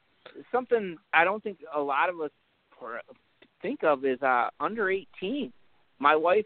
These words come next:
said, uh, she had somebody that was under eighteen, and she was like, "I think we need to get their parents'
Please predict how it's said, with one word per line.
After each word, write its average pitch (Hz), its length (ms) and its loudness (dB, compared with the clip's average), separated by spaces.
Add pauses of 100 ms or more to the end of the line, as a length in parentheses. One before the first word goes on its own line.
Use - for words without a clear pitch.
(140)
said, 160 300 2 (720)
uh, 123 380 4 (440)
she 156 100 -8
had 151 120 -2 (100)
somebody 139 640 -2 (280)
that 123 140 -2
was 131 140 -6
under 143 320 -2
eighteen, 135 760 -2 (760)
and 135 120 -4
she 160 120 6
was 135 100 2
like, 131 300 4
"I - 80 -10
think 180 240 -6
we 156 80 -4
need 143 160 -4
to 123 80 -8
get 147 180 -2
their 120 140 -2
parents' 127 400 -2